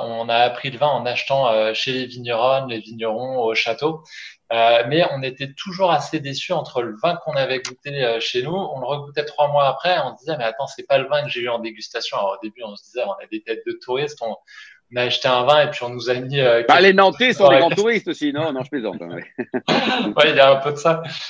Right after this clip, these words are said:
Speaker 1: Et donc, euh, en fait, euh, en prenant des cours d'œnologie, on s'est tout simplement aperçu que, euh, servir un vin, c'était quand même assez technique. Il y avait une chaîne de valeur qui était très complexe. D'abord, fallait bien le stocker.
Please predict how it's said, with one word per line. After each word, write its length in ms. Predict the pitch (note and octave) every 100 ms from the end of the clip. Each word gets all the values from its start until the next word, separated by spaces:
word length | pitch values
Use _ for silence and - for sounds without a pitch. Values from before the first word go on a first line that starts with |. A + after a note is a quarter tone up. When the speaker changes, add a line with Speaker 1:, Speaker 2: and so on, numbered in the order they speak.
| -
Speaker 1:
Et 140 | - D3
donc, 220 | F#3 F#3
euh, 60 | D3+
en 180 | C3
fait, 240 | B2+ G3+ G3
euh, 120 | C3+
en 220 | A#2+ B2
prenant 280 | - D3 D#3
des 160 | C#3 C3
cours 140 | C#3
d'œnologie, 500 | C3 B2+ B2+ B2 B2+
on 120 | E3+
s'est 180 | C3 - -
tout 100 | -
simplement 460 | C#3 B2+ C3 C3
aperçu 420 | A#2+ A2+ G#2+ - E3+
que, 120 | C#3
euh, 200 | A#2+ G2+ G2 _ _ _ _ _ _ -
servir 520 | - C#3+ C3 C#3 C3
un 140 | A#2
vin, 220 | B2 D3+
c'était 300 | D#3 A2 A2+
quand 120 | A2 B2
même 120 | C3+
assez 280 | B2 - B2+
technique. 420 | A#2+ - C#3+ C3
Il 40 |
y 20 |
avait 140 | A2 A2
une 80 | G#2+
chaîne 260 | D3 C#3+
de 80 | C3+
valeur 360 | B2+ B2 A#2+ -
qui 100 | A#2+
était 160 | G#2+
très 240 | - D3 -
complexe. 440 | A#2+ C3 C3 - - - _ B2
D'abord, 260 | C#3 D#3+
fallait 220 | C3+ B2+
bien 160 | B2 C3
le 40 |
stocker. 520 | B2+ - A#2+ - -